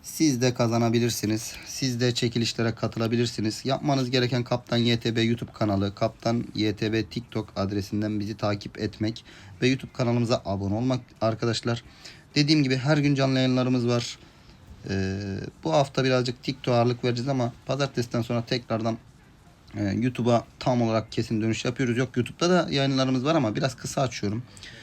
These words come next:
Hani fazla uzatmamak için ama ağırlıkla bu hafta sadece TikTok'tayım. Ama arkadaşlar dediğim gibi Kaptan Sen yazıp beni ekleyebilirsiniz. Ve Bro Pass Plus çekilişimize katılmak için chatte, yayında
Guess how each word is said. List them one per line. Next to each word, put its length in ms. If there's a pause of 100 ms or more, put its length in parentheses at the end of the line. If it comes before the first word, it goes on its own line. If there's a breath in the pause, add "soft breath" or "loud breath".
(240 loud breath)
Hani 140
fazla 540
uzatmamak 680
için 160
ama 160
ağırlıkla 720
bu 100
hafta 280
sadece 420
TikTok'tayım. 640
Ama 200
arkadaşlar 420
dediğim 260
gibi 240 (640 loud breath)
Kaptan 400
Sen 180
yazıp 440
beni 140
ekleyebilirsiniz. 1300
Ve 280
Bro 220
Pass 220
Plus 240
çekilişimize 800
katılmak 480
için 300 (140)
chatte, 600 (200)
yayında 600